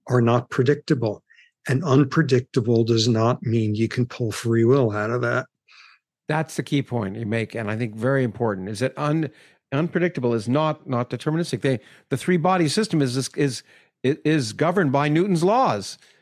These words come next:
Speaker 2: There's nothing more predictable than that. They're the same things that made it, the world, that ended the burning of witches, when made it seem like the world was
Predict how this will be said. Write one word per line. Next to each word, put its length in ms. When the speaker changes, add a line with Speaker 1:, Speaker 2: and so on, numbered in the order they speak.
Speaker 2:
There's 120
nothing 280
more 180
predictable 480
than 180
that. 260
They're 120
the 120
same 260
things 260
that 160
made 240
it, 180
the 80
world, 400
that 180
ended 260
the 60
burning 260
of 100
witches, 380
when 140
made 180
it 100
seem 140
like 160
the 100
world 220
was 180